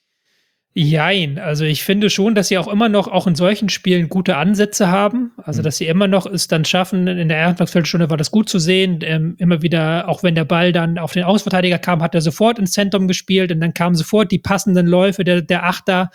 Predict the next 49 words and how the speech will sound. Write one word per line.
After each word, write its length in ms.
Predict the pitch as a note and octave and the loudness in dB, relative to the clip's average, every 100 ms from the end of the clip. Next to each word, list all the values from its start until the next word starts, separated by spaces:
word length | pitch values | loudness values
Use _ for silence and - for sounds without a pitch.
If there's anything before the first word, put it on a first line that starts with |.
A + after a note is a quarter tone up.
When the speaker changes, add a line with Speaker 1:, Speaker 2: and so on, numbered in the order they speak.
| - _ - | -12 _ -2
Speaker 1:
raus, 300 | F3 F#3+ F3+ | 2 2 2
sodass 280 | E3+ F3 | 0 0
der 180 | - E3+ | 0 -2
aus 60 | D#3+ | 0
dem 100 | E3+ | -2
Zentrum 400 | F#3 F#3 F3+ E3+ | 0 -2 0 0
direkt 320 | D#3+ F3 - | 2 -2 -2
dann 140 | E3+ | -4
auf 260 | F3+ - - | -4 -8 -12
den 100 | E3+ | -10
Flügel 260 | - A3+ G#3 | -2 2 2
rausspielen 420 | G3+ - F3+ F3 | 2 0 0 0
konnte. 360 | F3 E3+ E3+ - - - - | 0 0 0 -2 -16 -20 -18
Das 160 | - - | -6 -2
heißt 180 | E3+ F#3+ | -2 0
immer 160 | G3 | 2
noch 160 | G3+ F3 | 2 0
ganz 240 | F#3+ F3+ | -2 0
häufig. 480 | F#3 F#3 F3+ F#3+ - _ - - _ _ | 2 2 2 -2 -2 _ -20 -20 _ _
Auch 160 | F3+ F3 | 0 2
in 60 | |
der 120 | F#3 F3+ | 2 0
zweiten 340 | F#3 G#3 F#3 | 0 0 2
Halbzeit 400 | F3 F#3 F#3+ F3+ | 0 2 0 -2
gab's 240 | E3 E3 | -2 -2
dann 240 | - F3+ D#3+ | 0 0 2
wieder 160 | F3 | 2
gut 280 | E3+ A3 G3+ | 2 2 2
dieses 380 | G3+ F#3 - - | 0 0 0 -2
Spiel, 400 | G3+ - G3+ F#3+ | -6 -2 2 2
Köhn 400 | F#3 G3 G3+ F#3+ | 2 2 2 2
geht, 280 | E3+ F3 E3+ | 0 -2 -2
ähm, 760 | - G3 E3 E3 D#3+ D#3+ F3 G#3 _ _ | -6 -2 0 0 -2 -2 -4 -8 _ _
setzt 300 | G#3+ F#3+ F#3 | -4 -2 0
zur 100 | - | -2
Flanke 400 | - F#3 G#3+ G#3 | 0 0 0 0
an, 320 | F#3 G3 F#3+ D#3 | 0 0 0 0
Weiser 420 | E3+ G3+ F#3+ F#3 | 0 2 2 0
ist 140 | F#3+ | 0
schon 160 | - F3+ | 0 0
im 80 | E3+ | 0
richtigen 300 | G#3+ - F3 | 0 0 0
Moment 300 | E3 F3 - | 2 0 0
reingestartet, 720 | E3+ G3+ F#3 F#3 F3 F#3+ E3+ | 0 0 0 0 -2 -2 -4
sodass 260 | F3 F3+ F3+ | -2 -2 -2
er 60 | |
am 100 | E3 | -4
zweiten 300 | - F3+ E3+ | -2 -2 0
Pfosten 320 | - F3 - | 0 -2 -2